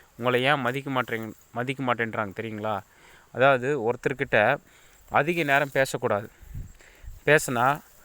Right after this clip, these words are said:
உங்களை வந்து ரொம்ப சீப்பா நினைச்சுக்குவாங்க, அதாவது கேவலமா நினைச்சுக்குவாங்க. அதுக்கு நிறைய அர்த்தத்தை சொல்லலாம்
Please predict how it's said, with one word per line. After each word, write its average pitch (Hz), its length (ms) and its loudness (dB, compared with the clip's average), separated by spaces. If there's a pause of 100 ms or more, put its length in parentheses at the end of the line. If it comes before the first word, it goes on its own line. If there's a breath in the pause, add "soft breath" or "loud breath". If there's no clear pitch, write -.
(180 soft breath)
உங்களை 135 240 4
வந்து 127 400 4
ரொம்ப 131 320 0
சீப்பா 151 360 0
நினைச்சுக்குவாங்க, 110 440 -2
அதாவது 120 380 0 (160)
கேவலமா 139 600 2
நினைச்சுக்குவாங்க. 104 460 -8 (440 loud breath)
அதுக்கு 123 220 0
நிறைய 117 300 4
அர்த்தத்தை 131 360 -2
சொல்லலாம் 117 400 0